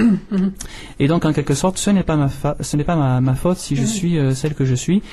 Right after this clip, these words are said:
Speaker 2: En tout cas, euh, je continue à prendre quand même mes hormones parce qu'il n'est pas question, mais enfin bon. Il n'est pas question de, de faire un retour en arrière, mais c'est la faute aux nazis, donc, euh, voilà, qu'on ne touche pas à mon héritage, à ma dignité,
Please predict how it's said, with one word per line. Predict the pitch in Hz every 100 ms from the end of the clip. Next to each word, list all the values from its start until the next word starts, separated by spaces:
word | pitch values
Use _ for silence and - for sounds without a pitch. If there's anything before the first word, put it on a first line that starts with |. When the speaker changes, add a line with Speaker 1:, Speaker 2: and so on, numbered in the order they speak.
| - -
Speaker 2:
En | 151
tout | 139 135
cas, | 165 180 170
euh, | 135
je | 143
continue | 165 156 160
à | 147
prendre | 160 151
quand | 143
même |
mes | 139 131
hormones | 127 147 185
parce | 165 139
qu'il | -
n'est | 139
pas | 156
question, | 143 156
mais | 165
enfin | 135 131
bon. | 123 131 - - - - - _ -
Il | -
n'est |
pas | 180
question | 160 156 - 185
de, | 160 143 135 135 - - - - 147
de | 151
faire | 165 180
un | 156
retour | 165 185
en | 156
arrière, | 151 160 214
mais | 170 220
c'est | 202
la | 170
faute | 165 190
aux | 165
nazis, | 147 143 180 202
donc, | 160 180 190
euh, | 147 135 131 131
voilà, | 147 127 123
qu'on | 139
ne |
touche | 139 147
pas | -
à | 160
mon | 147 139
héritage, | 131 131 165 190 160
à |
ma | 147
dignité, | 143 139 135 139 180 208